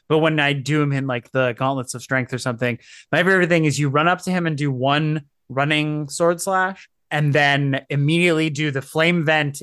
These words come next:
and coat your blade, and you can get enough hits in to trigger the fire,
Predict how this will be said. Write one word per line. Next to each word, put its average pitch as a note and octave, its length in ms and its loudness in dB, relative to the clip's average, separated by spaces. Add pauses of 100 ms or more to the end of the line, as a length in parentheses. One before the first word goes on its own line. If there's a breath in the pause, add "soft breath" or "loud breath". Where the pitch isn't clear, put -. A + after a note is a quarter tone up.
and B2+ 400 -4
coat D#3 220 -4
your D3+ 160 -2
blade, D3+ 480 0 (360 soft breath)
and D3+ 140 -4
you D#3+ 120 -2
can D#3+ 200 -2
get F3 160 4
enough E3 380 2
hits - 240 -4
in G#3+ 240 0
to D#3 100 -6
trigger D3+ 400 0
the B2+ 120 -2
fire, F3 560 -2